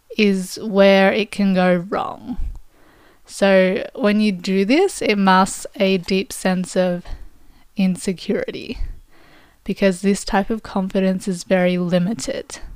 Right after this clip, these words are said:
It can be lost if the external material things change. So, for example, if you place all your confidence in how beautiful you are,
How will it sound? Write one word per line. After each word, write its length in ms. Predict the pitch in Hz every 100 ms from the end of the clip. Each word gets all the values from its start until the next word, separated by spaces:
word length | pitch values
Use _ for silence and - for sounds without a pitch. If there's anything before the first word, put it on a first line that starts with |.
| - - _ _ _ _ _ - - _ _ _
It 180 | 240 240
can 220 | - 277
be 160 | 294 269
lost 800 | 214 190 175 277 - - - - - - 294
if 360 | 202 190 -
the 260 | - 196 190 -
external 1300 | 196 - - - _ 202 208 226 220 202 202 202 -
material 1000 | 196 190 - 196 196 190 185 185 185 170 - - - - - - - - -
things 800 | 214 202 175 175 196 214 - - - - - -
change. 760 | - 294 233 - 247 - - -
So, 340 | - - 196 190
for 240 | - 196
example, 800 | 185 185 226 247 240 190 180 185 - - - - -
if 160 | 226
you 100 | 214
place 320 | 208 214 202 -
all 180 | - 208
your 200 | 202 196
confidence 720 | 190 - 196 196 196 190 185
in 340 | - 196 185 185
how 540 | - 190 180 180 - -
beautiful 560 | 185 202 240 220 190
you 220 | 180 175
are, 380 | 208 - 226 214